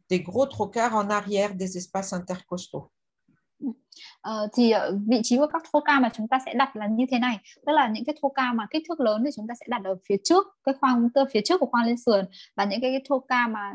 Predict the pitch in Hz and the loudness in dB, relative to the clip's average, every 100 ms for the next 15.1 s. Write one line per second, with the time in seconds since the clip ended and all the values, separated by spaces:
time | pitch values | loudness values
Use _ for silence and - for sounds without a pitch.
0 | 190 220 269 196 233 254 233 196 214 240 | -2 2 4 4 2 2 2 -2 -8 -6
1 | 233 226 196 208 214 285 262 226 262 240 | -4 -4 -6 -8 0 4 4 2 -2 -2
2 | 247 - 208 - _ _ 208 202 214 220 | -2 -2 -4 -6 _ _ 0 2 2 4
3 | 359 330 285 220 208 277 294 233 220 - | 4 4 2 2 -4 -2 -4 -4 -6 -4
4 | 254 262 254 240 233 220 247 254 269 370 | -2 -2 0 -2 0 0 2 4 2 0
5 | 233 214 196 202 - _ 226 220 285 247 | -2 0 -2 -2 -12 _ -6 4 4 6
6 | 220 - 247 240 240 - 202 185 _ _ | 0 -2 0 2 0 -2 -4 -6 _ _
7 | _ _ _ _ - 233 262 269 285 269 | _ _ _ _ -4 0 2 4 6 6
8 | 247 240 226 220 - - 262 - 262 - | 4 2 -4 -10 -8 -2 -2 -2 -8 -6
9 | 208 - 208 240 339 - - - 214 208 | -10 -2 0 2 0 -4 -16 -4 -2 -2
10 | 202 202 208 226 - 190 180 214 220 208 | -2 0 0 -2 -6 -6 -4 -4 -2 -4
11 | 208 196 190 185 175 196 277 - - - | -2 -4 -2 -4 -2 -2 -2 -6 -20 -20
12 | _ - 220 220 208 208 202 214 190 185 | _ 0 0 4 4 4 4 2 2 -2
13 | 254 262 240 247 226 208 202 233 226 226 | -4 -4 -4 -2 -2 -4 -6 -6 -4 -4
14 | 220 214 220 214 180 - 185 196 185 185 | -4 -2 -4 -4 -6 -2 -2 0 0 -2